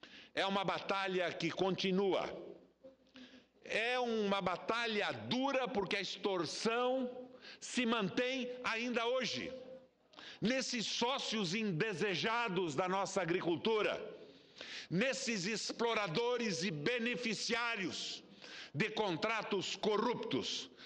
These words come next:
de uma administração pública suspeita,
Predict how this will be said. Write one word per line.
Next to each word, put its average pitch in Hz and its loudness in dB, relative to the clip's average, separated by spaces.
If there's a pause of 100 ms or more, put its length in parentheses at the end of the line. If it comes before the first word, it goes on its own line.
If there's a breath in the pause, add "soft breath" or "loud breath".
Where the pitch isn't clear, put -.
(100 loud breath)
de 165 2
uma 202 4
administração 180 2
pública 147 2 (540 loud breath)
suspeita, 139 -2